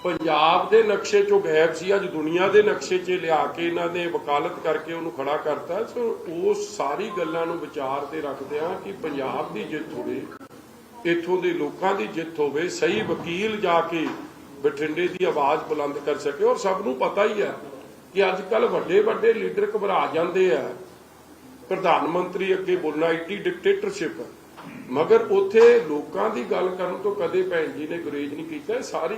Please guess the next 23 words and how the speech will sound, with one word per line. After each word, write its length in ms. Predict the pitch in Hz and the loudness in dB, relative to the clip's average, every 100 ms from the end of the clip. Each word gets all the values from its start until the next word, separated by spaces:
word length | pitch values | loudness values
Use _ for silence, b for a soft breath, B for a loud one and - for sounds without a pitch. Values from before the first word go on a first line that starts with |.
| 185 | -6
ਗੱਲਾਂ 260 | 170 170 175 | -6 -4 -6
ਨੂੰ 120 | 175 | -4
ਮੁੱਖ 260 | 147 - | -4 -2
ਰੱਖਦਿਆਂ 480 | 156 151 143 147 135 - - - - - | 0 0 0 -2 -2 -4 -10 -16 -18 -12
ਸਰਦਾਰ 380 | - 143 143 156 | -4 0 2 2
ਰਵੀਪ੍ਰੀਤ 540 | 151 151 143 170 170 - | 2 0 -4 -6 -8 -6
ਸਿੰਘ 240 | 175 175 | -6 -6
ਜੀ 260 | 175 170 - - - - - | -6 -8 -8 -14 -16 -16 -14
ਸਿੱਧੂ 240 | 143 143 180 | -10 -6 -4
ਸਾਹਿਬ 380 | 151 156 151 156 | 2 2 2 -2
ਨੇ 120 | 165 | -4
ਫੈਸਲਾ 460 | 143 139 139 156 | -4 -4 -2 -2
ਕੀਤਾ 340 | 160 147 135 180 | -2 -4 -4 0
ਔਰ 140 | 226 | 2
ਇਸ 240 | 226 226 - | 2 0 0
ਭਾਵਨਾ 600 | 175 151 135 156 196 208 | 0 0 0 2 2 2
ਨਾਲ 220 | 185 185 - | -2 -2 -2
ਸਹਿਮਤ 480 | - 151 185 220 | -2 -2 0 0
ਤਾਂ 120 | 226 226 | 0 0
ਜਾਖੜ 400 | 180 170 214 220 | 0 -2 -2 0
ਸਾਹਿਬ 300 | 233 247 240 | 0 0 -2
ਵੀ 80 | |
ਨੇ। 140 | 226 | -6